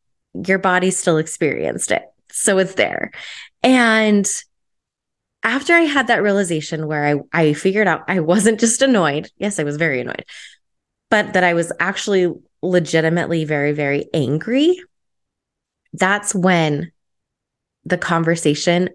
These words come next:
and the relationship with me and anger kind of shifted. And I've been able to actually sit and be like, "Oh my gosh, I'm angry right now." And, like, that's okay. Like, it's okay to be angry. And being angry doesn't mean, like,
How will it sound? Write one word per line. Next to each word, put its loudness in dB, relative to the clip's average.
and 2
the 0
relationship -2
with -4
me 2
and -4
anger -2
kind -4
of -6
shifted. -8
And 2
I've -8
been 2
able 2
to -6
actually -4
sit -2
and -4
be -2
like, -4
"Oh -12
my -4
gosh, -6
I'm -2
angry -4
right -8
now." -10
And, 4
like, 4
that's 0
okay. 2
Like, 2
it's 2
okay 2
to 4
be 2
angry. -2
And 2
being -2
angry 0
doesn't 0
mean, 0
like, -4